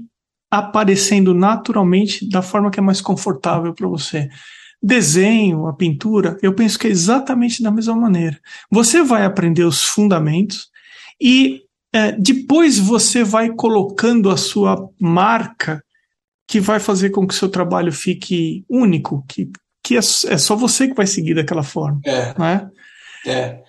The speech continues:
Speaker 1: Olha,
Speaker 2: É, aliás,
Speaker 1: o
Speaker 2: isso que você falou me lembra uma coisa importante: que,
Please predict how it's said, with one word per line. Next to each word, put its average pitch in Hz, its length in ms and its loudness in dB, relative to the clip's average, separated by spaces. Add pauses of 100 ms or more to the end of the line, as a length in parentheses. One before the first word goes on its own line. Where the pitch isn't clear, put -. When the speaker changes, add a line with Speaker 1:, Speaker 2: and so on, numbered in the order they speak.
(400)
Speaker 1:
Olha, 208 280 2
Speaker 2:
É, 285 80 4
aliás, - 420 4
Speaker 1:
o - 40 0
Speaker 2:
isso - 220 -2
que - 60 -4
você 190 280 0
falou 180 360 2
me 202 80 -2
lembra 196 300 0
uma 180 180 -2
coisa 175 220 -4
importante: 156 600 -4
que, 139 360 -6